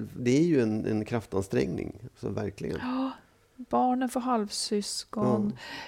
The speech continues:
Speaker 2: Jag vet inte, det, det är inte besläktat alls, eller lätt besläktat. För jag tänkte att, eh, när jag skilde mig så tänkte jag att det värsta som skulle kunna hända var att min exman fick barn med en ny.
Speaker 1: Ja.
Speaker 2: Nu kan jag inte förstå hur jag tänkte så.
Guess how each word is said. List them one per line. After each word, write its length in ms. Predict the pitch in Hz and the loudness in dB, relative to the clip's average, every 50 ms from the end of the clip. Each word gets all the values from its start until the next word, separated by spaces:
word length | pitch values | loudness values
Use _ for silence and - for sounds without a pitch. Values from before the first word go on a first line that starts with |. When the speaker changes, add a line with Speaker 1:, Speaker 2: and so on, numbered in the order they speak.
| - - - - 226 | -16 -16 2 4 4
Speaker 2:
Jag 60 | 226 233 | 6 8
vet 300 | 247 254 247 247 - 233 | 8 8 8 6 4 2
inte, 220 | 208 196 - 202 | 0 2 2 4
det, 200 | 196 220 214 - 202 | 6 6 4 4 4
det 120 | 202 240 | 4 4
är 40 | 233 | 4
inte 240 | 220 220 220 - 220 | 4 2 0 0 2
besläktat 680 | 214 220 208 - - 220 220 - - - 208 196 - | 2 2 0 2 0 0 -2 -2 -2 -2 -2 0 2
alls, 240 | 220 202 185 180 - | 2 2 2 2 2
eller 420 | 190 190 190 185 185 - 190 190 - - - - | 2 2 2 0 0 -2 -6 -6 -6 -8 -10 -4
lätt 340 | - 208 220 214 - - - | 0 2 2 2 2 0 -2
besläktat. 640 | 160 175 - - - 175 175 - - 160 160 - - 214 | 0 0 0 2 2 0 0 2 2 2 2 2 -2 -2
För 100 | - 202 | 2 4
jag 140 | 185 185 185 | 4 4 4
tänkte 380 | - 208 196 190 - - 190 180 | 2 0 -2 -2 0 2 2 2
att, 280 | 175 - - _ - | 2 0 -4 _ 0
eh, 80 | 175 170 - - - - | 2 2 2 -2 -8 -14
när 260 | - - - 202 202 208 | -16 -10 -4 0 2 2
jag 200 | 220 240 262 - | 4 2 2 0
skilde 340 | - 214 180 165 160 170 | 0 -2 -2 0 -2 -2
mig 160 | 165 165 165 165 | -2 -2 -2 -2
så 120 | - - | -4 -6
tänkte 320 | - - 170 170 170 - | -4 -4 -4 -4 -2 -2
jag 40 | 175 | -4
att 80 | 165 - | -2 0
det 100 | 175 170 | 0 0
värsta 340 | 180 175 170 - - 202 190 | 0 0 -2 -2 -4 -4 -4
som 100 | 185 170 | -4 -4
skulle 160 | - 156 147 | -6 -6 -6
kunna 180 | - 170 170 | -4 -4 -4
hända 320 | 175 175 170 175 180 196 185 | -2 -2 -4 -2 0 0 0
var 100 | 170 160 | 0 0
att 100 | 165 - | -2 -4
min 120 | - - | -4 -4
exman 360 | - 151 - - - 165 160 | -4 -4 -4 -6 -8 -8 -6
fick 220 | - - - _ _ | -6 -8 -12 _ _
barn 280 | 175 175 170 165 151 | 0 0 0 0 -2
med 100 | 143 139 | -2 -4
en 140 | 151 156 185 | -2 -2 -2
ny. 300 | 254 254 - - - 208 - - - - - - - 123 | -4 -4 -6 -6 -8 -10 -10 -12 -18 -20 -20 -14 -6 -2
Speaker 1:
Ja. 160 | 107 101 107 113 117 | 0 0 0 -2 -2
Speaker 2:
Nu 100 | 190 214 | -4 -2
kan 100 | - 370 | 0 0
jag 40 | 320 | -2
inte 120 | - - | -2 -2
förstå 500 | - 185 - - - - - - 494 359 | -6 -8 -10 -8 -4 -4 -2 0 0 2
hur 80 | 220 156 | 2 0
jag 120 | - - | 0 -2
tänkte 360 | - - - - - - 160 | -8 -12 -12 -14 -12 -10 -8
så. 240 | - - - - - | -8 -8 -8 -10 -14